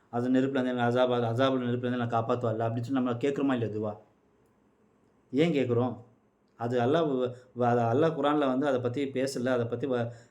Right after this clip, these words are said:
அ, அ, அல்லாஹ் வந்து அதை பத்தி வலியுறுத்தல. நம்ம அதை பத்தி பேசவே மாட்டோமே. கட்டாயமா பார்த்தே ஆகணும்லாம் இல்ல, பார்க்கணும், கட்டாயம்தான். என்ன அது? கடமை தான் அது. கணவனை மனைவி பார்க்கக்கூடிய கடமைகள் தான்.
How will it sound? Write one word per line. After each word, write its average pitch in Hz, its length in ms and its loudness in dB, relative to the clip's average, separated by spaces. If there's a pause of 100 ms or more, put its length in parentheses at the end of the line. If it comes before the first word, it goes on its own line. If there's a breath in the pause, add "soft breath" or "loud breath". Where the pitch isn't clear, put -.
(120)
அ, 117 80 0 (640 loud breath)
அ, 196 60 -8 (360)
அல்லாஹ் 131 260 4
வந்து 135 160 2
அதை 127 140 2
பத்தி 127 220 0
வலியுறுத்தல. 131 520 2
நம்ம 143 200 0
அதை 139 100 0
பத்தி 165 160 -4
பேசவே 156 440 0
மாட்டோமே. 107 280 -6 (1600)
கட்டாயமா 214 920 4
பார்த்தே 160 420 0
ஆகணும்லாம் 160 580 2
இல்ல, 139 320 -2
பார்க்கணும், 185 680 -2
கட்டாயம்தான். 151 800 -2
என்ன 156 240 0
அது? 113 380 -4 (960)
கடமை 175 360 2
தான் 165 200 4
அது. 98 420 -6
கணவனை 147 320 2
மனைவி 143 320 2
பார்க்கக்கூடிய 139 340 0
கடமைகள் 135 440 0
தான். 110 240 -6